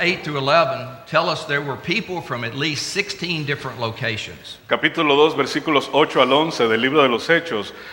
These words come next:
Speaker 2: nos dice que al menos habían de dieciséis distintos lugares de las personas que vinieron ahí.
Speaker 1: And I can't tell you how many different languages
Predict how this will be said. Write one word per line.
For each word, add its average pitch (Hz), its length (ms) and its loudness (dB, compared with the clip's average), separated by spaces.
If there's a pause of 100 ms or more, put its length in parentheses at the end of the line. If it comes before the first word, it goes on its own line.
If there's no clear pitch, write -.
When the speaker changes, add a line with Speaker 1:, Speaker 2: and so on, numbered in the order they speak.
(140)
Speaker 2:
nos 131 200 0
dice 151 400 2
que 143 140 4
al 123 100 2
menos 143 600 0
habían 135 500 2 (160)
de 135 120 2
dieciséis 160 560 0
distintos 165 500 0
lugares 127 600 2 (300)
de 120 100 4
las 117 120 2
personas 131 400 0
que 127 100 0
vinieron 117 320 0
ahí. 113 300 2 (960)
Speaker 1:
And 113 80 -2
I 120 60 2
can't 175 260 0
tell 190 260 2
you 147 120 -4
how 139 180 -2
many 127 220 -4
different 123 360 -6
languages 110 680 -8